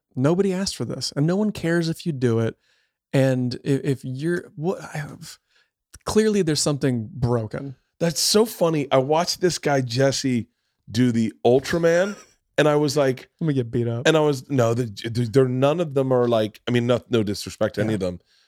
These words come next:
Speaker 2: but for the most part, none of them are, like, massively big dudes. Cameron Hanes is, he does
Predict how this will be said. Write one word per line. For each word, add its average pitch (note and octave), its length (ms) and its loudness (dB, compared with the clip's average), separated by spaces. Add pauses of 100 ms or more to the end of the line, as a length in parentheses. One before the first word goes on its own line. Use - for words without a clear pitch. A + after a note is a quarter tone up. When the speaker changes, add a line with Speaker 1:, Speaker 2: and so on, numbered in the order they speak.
(140)
Speaker 2:
but - 180 4 (560)
for D#3 120 0
the D3 60 4
most D#3+ 260 4
part, B2+ 200 2
none B2+ 180 0
of C#3 120 -4
them C3 120 -2
are, A#2+ 80 2
like, G#2 300 0 (800)
massively B2 580 0
big A2 300 0
dudes. D3 240 2
Cameron F#2+ 260 -2
Hanes G2 320 -2
is, F2+ 140 -8
he G#2 80 0
does G2 180 -2